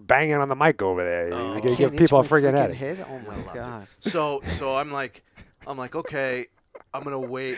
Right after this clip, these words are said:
Speaker 2: I'm gonna dr-," so again, the walk back is a nightmare because I'm, you're literally
Speaker 1: Yeah.
Speaker 2: going up the, and you're on all fours.
Speaker 1: Right.
Speaker 2: You're grabbing roots to go up, and I call Anthony's got, you know, he's by the truck.
Speaker 1: Yeah.
Speaker 3: I wasn't by the
Speaker 1: Edie.
Speaker 3: truck. I was nowhere near the truck. We were. We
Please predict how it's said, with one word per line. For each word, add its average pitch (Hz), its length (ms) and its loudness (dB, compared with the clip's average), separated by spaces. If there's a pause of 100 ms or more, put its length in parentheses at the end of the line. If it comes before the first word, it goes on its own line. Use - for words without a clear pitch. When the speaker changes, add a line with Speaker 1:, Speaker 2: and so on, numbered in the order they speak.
Speaker 2:
I'm 120 80 -10
gonna 131 160 -10
dr-," 117 220 -14
so 143 200 -12
again, 147 260 -12
the 98 80 -14
walk 120 260 -6
back 117 280 -6
is 101 120 -18
a 92 60 -20
nightmare 85 560 -20
because 123 320 -20
I'm, 123 80 -20 (120)
you're 165 260 -14
literally 160 400 2
Speaker 1:
Yeah. 98 60 -18
Speaker 2:
going 123 240 -14
up 113 120 -12
the, 110 160 -18
and 113 160 -18
you're 127 120 -12
on 123 140 -10
all 123 240 -10
fours. 113 460 -14 (120)
Speaker 1:
Right. 107 220 0
Speaker 2:
You're 139 140 -8
grabbing 127 480 -6
roots 139 360 -10
to 139 120 -14
go 120 280 -8
up, 117 280 -6
and 101 160 -20 (420)
I 185 140 -2
call - 400 -8
Anthony's 120 400 -14
got, 87 180 -18 (260)
you - 60 -20
know, 78 140 -20
he's 151 80 -20
by 110 160 -10
the 170 80 -10
truck. - 360 -18 (160)
Speaker 1:
Yeah. 147 200 2 (200)
Speaker 3:
I 143 40 -4
wasn't 170 240 2
by 131 80 6
the 131 80 0
Speaker 1:
Edie. 139 80 -4
Speaker 3:
truck. 107 360 -8 (720)
I - 40 -10
was 131 180 -6
nowhere 151 260 -4
near 135 160 -4
the 104 80 -6
truck. - 320 -10
We 143 100 -8
were. 123 240 -10 (100)
We 143 60 -6